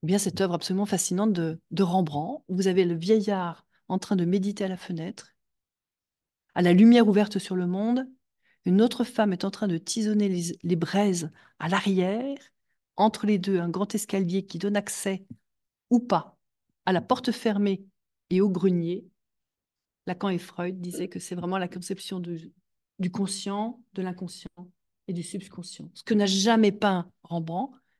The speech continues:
mais que l'on peut prolonger. C'est ça qui est assez fascinant dans les grandes œuvres, c'est qu'elles se prolongent alors que même l'artiste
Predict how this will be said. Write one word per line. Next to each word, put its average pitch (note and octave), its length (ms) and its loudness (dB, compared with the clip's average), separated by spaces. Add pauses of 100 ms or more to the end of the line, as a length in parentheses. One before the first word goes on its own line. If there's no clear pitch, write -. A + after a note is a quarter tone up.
(580)
mais F3+ 80 -4
que - 100 -6
l'on F3+ 120 2
peut G#3 160 -4
prolonger. G#3 1000 -2 (180)
C'est - 120 -12
ça G#3 160 -8
qui - 140 -8
est G#3 100 -12
assez F3+ 200 -10
fascinant F#3 360 -10
dans E3+ 120 -8
les F3 100 -10
grandes F3 260 -10
œuvres, F3+ 160 -16
c'est - 160 -18
qu'elles G3 140 -6
se F#3+ 120 -6
prolongent G3+ 640 -4 (320)
alors F#3 220 -4
que - 100 -8
même B3+ 300 0
l'artiste A#3+ 460 -10